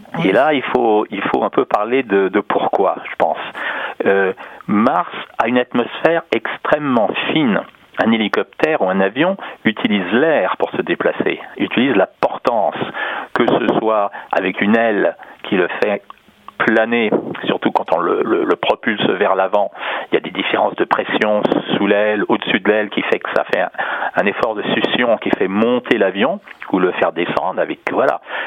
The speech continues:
Speaker 2: Mais vous avez une atmosphère épaisse, celle de la Terre, avec laquelle vous pouvez jouer pour tout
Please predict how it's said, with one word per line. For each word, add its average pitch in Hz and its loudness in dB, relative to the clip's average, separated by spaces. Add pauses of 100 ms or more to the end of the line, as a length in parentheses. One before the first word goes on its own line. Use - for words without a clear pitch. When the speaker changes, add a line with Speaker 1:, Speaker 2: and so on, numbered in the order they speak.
(140)
Speaker 2:
Mais 92 0
vous 101 2
avez 113 2
une 107 0
atmosphère 110 -2
épaisse, 156 0 (200)
celle 104 2
de 92 2
la 90 2
Terre, 151 0
avec 90 -4
laquelle - 0
vous 101 -4
pouvez 101 0
jouer 117 2
pour - -2
tout 101 -4